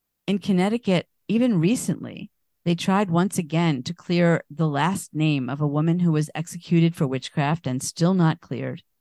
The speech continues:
And the state representative actually asked if they had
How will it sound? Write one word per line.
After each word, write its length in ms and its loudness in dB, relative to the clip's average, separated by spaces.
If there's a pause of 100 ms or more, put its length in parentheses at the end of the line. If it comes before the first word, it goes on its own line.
(800)
And 140 2
the 80 4
state 400 0
representative 760 -2 (120)
actually 520 -2
asked 380 0
if 120 -4
they 140 2
had 180 4